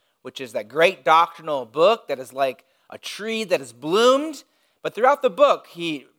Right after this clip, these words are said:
uh, Paul, the apostle, takes us back to Genesis and says, "Look at the roots, look at the origins of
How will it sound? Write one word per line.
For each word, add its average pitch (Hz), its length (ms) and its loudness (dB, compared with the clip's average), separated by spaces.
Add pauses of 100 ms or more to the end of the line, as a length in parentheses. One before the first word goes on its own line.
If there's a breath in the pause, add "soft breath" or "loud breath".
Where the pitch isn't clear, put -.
(280)
uh, 135 140 0
Paul, 202 380 4
the 147 80 -8
apostle, 165 480 -2
takes - 280 -10
us 170 120 -18
back 165 240 0
to 160 80 -12
Genesis 139 540 -12
and 117 60 -20
says, 120 220 -10
"Look 147 260 -12
at - 120 -20
the 151 80 -8
roots, 143 400 -10
look - 160 -12
at 185 80 -14
the 190 100 -8
origins 139 800 -4
of 123 380 -4